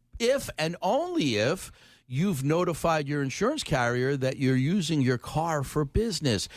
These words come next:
Because if they don't know that, they could disclaim coverage, and you may be out of luck. So I, again, I need to see all your policies that cover you, and I need to make sure that you've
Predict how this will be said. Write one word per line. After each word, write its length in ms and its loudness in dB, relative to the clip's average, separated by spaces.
Because 280 0
if 140 0
they 200 2
don't 280 0
know 260 2
that, 320 0
they 140 -2
could 220 -2
disclaim 640 0
coverage, 600 0
and 160 0
you 120 4
may 220 2
be 340 2
out 300 -2
of 380 -2
luck. 580 -2
So 200 -2
I, 360 -2
again, 640 0
I 140 -4
need 520 -2
to 100 0
see 360 4
all 220 2
your 160 -2
policies 720 -2
that 180 0
cover 300 0
you, 220 2
and 100 0
I 100 0
need 260 0
to 80 2
make 220 2
sure 420 2
that 200 -2
you've 560 4